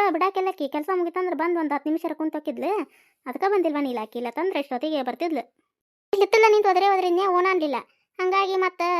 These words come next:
ಮನಿ ಅಂತಕ ಹೋದೆ, ಕಿಲಿ ಹಾಕಿತ್ತಕ್ಕ ಅವ್ರ ಮನಿ. ಹಂಗಾಗಿ ಇರಾಕಿಲ್ ಬಿಡ ಅಂತಂದು ಬಂದ್. ಯಾರಾದ್ರ ಆಜು ಬಾಜು ಕೇಳ್ಬೇಕಂದ್ರೆ ಯಾರು ಇದ್ದಿದ್ದಿಲ್ಲ ಹೊರಗೆ, ಹಂಗ ಬಂದೆ. ಇರ್ಲಿ ಬಿಡು, ಎಲ್ಲಾರು ಹೊಲಕ್ ಹೋಗಿ ಹೋಗಿರ್ತಾರ. ಆ, ಇರುವಲ್ಲ ಬಿಡು, ಸಂಜೆ ಮುಂದೆ ಕೊಡೋಣಂತ, ಏನಾತ್ ಇಲ್ಲೇ ಇರುವಲ್ಲ, ಹೋಗಿರ್ತಾವ ಇಲ್ಲೇ.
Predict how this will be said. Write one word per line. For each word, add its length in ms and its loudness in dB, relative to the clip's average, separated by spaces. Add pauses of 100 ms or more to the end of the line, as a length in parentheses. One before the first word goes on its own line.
(260)
ಮನಿ 200 0
ಅಂತಕ 260 -2
ಹೋದೆ, 500 0 (320)
ಕಿಲಿ 180 0
ಹಾಕಿತ್ತಕ್ಕ 420 -2
ಅವ್ರ 100 -4
ಮನಿ. 160 -4 (400)
ಹಂಗಾಗಿ 480 -2
ಇರಾಕಿಲ್ 300 -4
ಬಿಡ 80 -6
ಅಂತಂದು 720 -4
ಬಂದ್. 160 -4
ಯಾರಾದ್ರ 420 -2
ಆಜು 160 -4
ಬಾಜು 220 -8
ಕೇಳ್ಬೇಕಂದ್ರೆ 420 -6
ಯಾರು 220 -4
ಇದ್ದಿದ್ದಿಲ್ಲ 280 -10
ಹೊರಗೆ, 300 -6 (400)
ಹಂಗ 140 -6
ಬಂದೆ. 240 -10 (720)
ಇರ್ಲಿ 200 6
ಬಿಡು, 200 8
ಎಲ್ಲಾರು 240 4
ಹೊಲಕ್ 220 0
ಹೋಗಿ 200 -2
ಹೋಗಿರ್ತಾರ. 360 -2 (580)
ಆ, 280 -8
ಇರುವಲ್ಲ 340 0
ಬಿಡು, 120 -6
ಸಂಜೆ 300 -2
ಮುಂದೆ 180 0
ಕೊಡೋಣಂತ, 380 -6
ಏನಾತ್ 300 -8
ಇಲ್ಲೇ 120 -4
ಇರುವಲ್ಲ, 240 -2
ಹೋಗಿರ್ತಾವ 420 -8
ಇಲ್ಲೇ. 140 -6